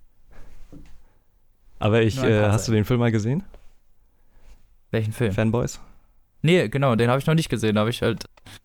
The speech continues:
Speaker 2: ich wollte ihn schon die ganze Zeit gucken, hab's aber immer vergessen.
Speaker 1: Also die Handlung ist halt total geil, ne? Da geht's halt,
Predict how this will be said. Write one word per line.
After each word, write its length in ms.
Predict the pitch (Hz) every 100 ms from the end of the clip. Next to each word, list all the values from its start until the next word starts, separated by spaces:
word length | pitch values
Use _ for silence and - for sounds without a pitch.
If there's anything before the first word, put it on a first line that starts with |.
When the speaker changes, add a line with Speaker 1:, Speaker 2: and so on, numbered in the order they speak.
| -
Speaker 2:
ich 80 | -
wollte 180 | 139 143
ihn 100 | 139
schon 240 | 143 131
die 80 | 120
ganze 160 | 131 -
Zeit 120 | 135
gucken, 240 | - - 131
hab's 160 | -
aber 120 | 110
immer 160 | 127 123
vergessen. 460 | 131 117 120 101 - _ _ _ - - - -
Speaker 1:
Also 380 | - 95 104 104
die 160 | 104 98
Handlung 240 | 123 113
ist 160 | 98 -
halt 120 | 101
total 280 | 92 - 101
geil, 260 | 107 95
ne? 140 | 90 101
Da 120 | 92
geht's 200 | 95 -
halt, 280 | 98 95